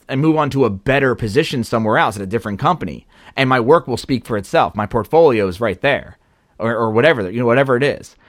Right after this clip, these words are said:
Or I'm gonna have recommendations out the ass because my boss will be like, "Wow, he's the best, you know, est-, project estimator I've ever seen in my life." You know, and I've done this, I've been in this business for forty years, and he's, like, the quickest guy I've ever, you know. M-, my,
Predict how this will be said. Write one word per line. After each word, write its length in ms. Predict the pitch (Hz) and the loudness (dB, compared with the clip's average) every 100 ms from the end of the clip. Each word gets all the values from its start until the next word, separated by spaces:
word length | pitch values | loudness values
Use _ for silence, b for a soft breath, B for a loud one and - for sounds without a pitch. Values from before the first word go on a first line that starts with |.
| B | B
Or 180 | 131 127 | 2 2
I'm 80 | 147 | 4
gonna 160 | 160 | 2
have 160 | 135 123 | 2 0
recommendations 580 | 131 117 110 120 107 104 | 0 0 0 0 -2 -6
out 100 | 92 | -4
the 140 | 98 | 0
ass 220 | 151 135 | 2 0
because 220 | 107 98 104 | -4 -6 -6
my 80 | 101 | 0
boss 240 | 110 104 | 0 0
will 80 | 98 | -2
be 80 | 95 | -4
like, 120 | 92 | -2
"Wow, 160 | 123 101 | 0 0
he's 100 | 90 | -4
the 80 | |
best, 320 | 90 113 - - _ _ - | -6 -6 -6 -14 _ _ -12
you 100 | 98 | -8
know, 240 | 85 98 b b - | -8 -8 b b -10
est-, 240 | 123 - | -10 -4
project 300 | 139 131 117 | -2 -2 -2
estimator 340 | 139 117 98 | -4 -4 -6
I've 140 | 92 - | -6 -4
ever 200 | 120 104 | -4 -4
seen 240 | 101 - 101 | -6 -8 -6
in 60 | |
my 100 | 95 | -4
life." 380 | 127 151 - _ _ _ _ _ _ | -2 -4 -6 _ _ _ _ _ _
You 80 | 95 | -10
know, 240 | 95 120 - - | -6 -8 -10 -6
and 80 | 113 | -4
I've 100 | 127 | -2
done 140 | 110 | -2
this, 180 | 110 - | -2 -4
I've 200 | - 120 | -4 -4
been 120 | 107 | -4
in 100 | 107 | -6
this 120 | 107 | -8
business 280 | - 123 131 | -6 -6 -6
for 100 | - | -8
forty 260 | 139 196 196 | -4 -2 0
years, 300 | 262 190 98 | 2 2 0
and 80 | 107 | -6
he's, 160 | 104 | -6
like, 160 | 143 135 | -8 -8
the 80 | 147 | -6
quickest 360 | 202 185 185 | -6 -4 -4
guy 160 | 214 202 | 0 2
I've 80 | 208 | 0
ever, 100 | 196 | -2
you 60 | 170 | -4
know. 140 | 98 B B B B B B B _ _ | -4 B B B B B B B _ _
M-, 180 | 165 196 | -2 0
my, 200 | 180 151 | 0 0